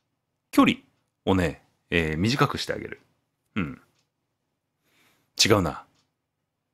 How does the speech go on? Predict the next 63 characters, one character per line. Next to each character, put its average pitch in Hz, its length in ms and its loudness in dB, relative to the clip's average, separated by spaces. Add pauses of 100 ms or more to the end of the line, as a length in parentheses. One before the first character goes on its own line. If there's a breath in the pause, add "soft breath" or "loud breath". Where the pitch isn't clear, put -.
(1200)
速 - 320 2
度 80 100 2
だ 71 140 -4
ね。 82 180 -6 (180)
ん？ 196 200 4 (160)
距 233 100 4
離 226 120 6
か。 - 280 -2
う 95 80 2
ん。 80 140 -2
距 233 180 4
離 202 100 2
を 233 240 4
短 101 360 2
く 95 80 -4
し - 80 0
て 90 80 4
あ 85 40 2
げ 87 60 2
る 85 80 0
こ 143 120 2
と 196 100 2
で 120 80 -2
時 85 160 0
間 95 160 4
を 95 40 2
か 95 140 -6
け 156 140 2
な 156 120 0
い 165 80 0
で、 196 300 2 (380 soft breath)
え 85 160 2
ー、 - 20 0
反 87 220 0
応 82 80 2
速 85 240 -4
度 107 120 4
を、 - 320 0
反 92 200 -4
応 90 80 0
性 110 180 2
を 175 60 4
保 90 240 -2
つ。 - 200 -12 (220)
う 87 40 -8
ん。 - 180 -14 (180)
で、 156 80 0
も 202 120 4
う - 20 4
一 240 160 0
つ 208 160 0
は、 208 260 4 (380 soft breath)
え 85 220 0
ー、 73 40 -8
バ 160 160 4
ネ 180 140 0
を 175 100 2
硬 98 240 -2
く - 80 -12
す - 100 -10
る。 - 160 -12 (200)
う 110 60 0
ん。 87 260 0